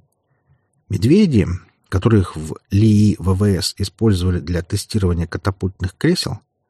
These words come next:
подходили еще меньше. Сложно было представить, какие средства необходимы для фиксации космонавта в неподвижности при его полном сознании. Свиньи,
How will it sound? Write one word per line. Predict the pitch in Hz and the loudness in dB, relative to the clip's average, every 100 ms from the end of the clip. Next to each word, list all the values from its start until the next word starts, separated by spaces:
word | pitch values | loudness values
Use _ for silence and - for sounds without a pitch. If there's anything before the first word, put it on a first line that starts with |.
| _ _ - | _ _ -18
подходили | - - 110 208 | -8 -2 2 4
еще | 185 120 - 135 | 4 2 2 2
меньше. | 123 113 104 - 95 _ _ _ _ _ _ _ - | 4 2 0 -6 -12 _ _ _ _ _ _ _ -12
Сложно | - 185 139 135 | 0 2 2 2
было | 127 107 | 2 2
представить, | 98 - - 175 180 110 - | -2 -6 -4 0 0 0 -6
какие | - 98 139 | -8 -2 -2
средства | 120 131 139 - - 107 | 0 0 0 -2 -4 0
необходимы | 107 - 110 117 107 | 0 0 0 2 2
для | 87 | 2
фиксации | 98 107 - - 110 - | 0 -2 -2 -2 -2 -4
космонавта | 92 - - 104 107 113 - | -6 -6 -2 2 2 0 -4
в | 76 | -2
неподвижности | 98 101 107 139 120 87 - - | -2 0 -2 0 0 -2 -6 -10
при | - 92 | -2 0
его | 92 | 0
полном | 95 120 113 98 | -2 -2 0 0
сознании. | - 87 80 65 - - _ _ _ _ _ _ _ _ _ - | -2 -6 -6 -12 -16 -18 _ _ _ _ _ _ _ _ _ -10
Свиньи, | - 139 208 170 80 117 | -2 2 4 4 2 -4